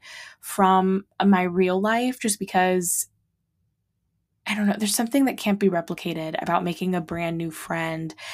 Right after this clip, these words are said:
at a party or having really interesting conversations with strangers or, like, the kooky, weird life experiences that happen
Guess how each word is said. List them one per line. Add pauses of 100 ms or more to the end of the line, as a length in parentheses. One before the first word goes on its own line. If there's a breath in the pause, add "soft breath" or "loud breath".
(300 loud breath)
at
a
party
or
having
really
interesting
conversations (340 loud breath)
with
strangers
or,
like,
the
kooky,
weird
life
experiences (440 loud breath)
that
happen